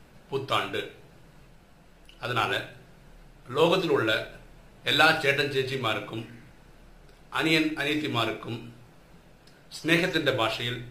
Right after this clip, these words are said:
വിഷു ആശംസകൾ. இன்னைக்கு நம்ம பார்க்கக்கூடிய சப்ஜெக்ட் live in present, நிகழ்காலத்தில் வாழுங்கள். பொதுவா நம்ம ஒருத்தர்கிட்ட என்ன சொல்றோம்?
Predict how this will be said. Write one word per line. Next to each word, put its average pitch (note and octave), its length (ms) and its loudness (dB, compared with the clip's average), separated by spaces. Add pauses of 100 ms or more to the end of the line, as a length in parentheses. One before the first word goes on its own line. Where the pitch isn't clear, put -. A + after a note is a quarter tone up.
(380)
വിഷു C3 400 -4 (120)
ആശംസകൾ. A2 760 -4 (1300)
இன்னைக்கு A3+ 500 0 (100)
நம்ம C3+ 180 0
பார்க்கக்கூடிய B2+ 640 -2
சப்ஜெக்ட் A2 460 -2 (680)
live E3 340 2
in - 320 -4 (420)
present, A#2 440 -4 (1500)
நிகழ்காலத்தில் C3+ 1040 2 (360)
வாழுங்கள். G#2 680 -4 (1400)
பொதுவா G#3 160 6
நம்ம E3 180 4
ஒருத்தர்கிட்ட C#3+ 180 0
என்ன C#3+ 160 0
சொல்றோம்? A2+ 440 -2